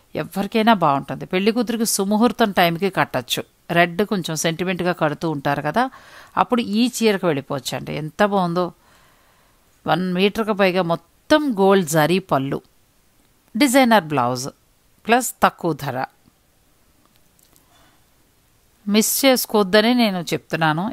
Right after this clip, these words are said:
ఎవరికైనా శుభకార్యాలు ఉన్నవారికి చాలా తక్కువ ధరలో వస్తున్నాయి కాబట్టి ఇదే చీర మీరు మళ్ళీ వేరే చోట ఎక్కడైనా తీసుకోవాలన్నా థర్టీ థౌజండ్ పైనే ఉంటుంది. ఇది ఇప్పుడు మీకు ఇక్కడ ఫిఫ్టీన్ థౌజండ్కి వస్తుంది, ఇంకా ఫిఫ్టీన్ థౌజండ్ మిగులుతుంది. మీరు హాయిగా ఇంకో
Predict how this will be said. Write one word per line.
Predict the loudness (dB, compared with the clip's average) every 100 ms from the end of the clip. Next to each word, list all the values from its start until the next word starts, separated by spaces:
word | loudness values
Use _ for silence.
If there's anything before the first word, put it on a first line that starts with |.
| -4
ఎవరికైనా | -2 0 -2 -2
శుభకార్యాలు | -2 0 4 4 4 0 0
ఉన్నవారికి | 2 2 0 -2 -4 -4 -6 0
చాలా | 2 6 6 4 0
తక్కువ | -4 -4 0
ధరలో | 2 4 2
వస్తున్నాయి | 0 0 0 0 0
కాబట్టి | -2 0 -2 -4 -12 -18 -16 0 4
ఇదే | 6 4 2
చీర | 0 4 6
మీరు | 6 6
మళ్ళీ | 4 4 2 2 2 0 0
వేరే | 0 0 -2
చోట | -2 -2
ఎక్కడైనా | -2 -2
తీసుకోవాలన్నా | -4 0 2 2 0
థర్టీ | -4 -2 0
థౌజండ్ | 2 2 0 2
పైనే | 0 0 -4 -6
ఉంటుంది. | -8 -10 -10 _ _ _ -20 -20 -20 -6
ఇది | -2 0
ఇప్పుడు | 2 0
మీకు | -2
ఇక్కడ | -2 -2 -2
ఫిఫ్టీన్ | -4 0 0 2 2 0 2
థౌజండ్కి | 2 4 0 0 -2
వస్తుంది, | 0 2 2 2
ఇంకా | 4 6 6
ఫిఫ్టీన్ | 0 -2 -2 2
థౌజండ్ | 4 4 2
మిగులుతుంది. | 2 2 2 2 2
మీరు | 2 4
హాయిగా | 4 4 0
ఇంకో | -4 -4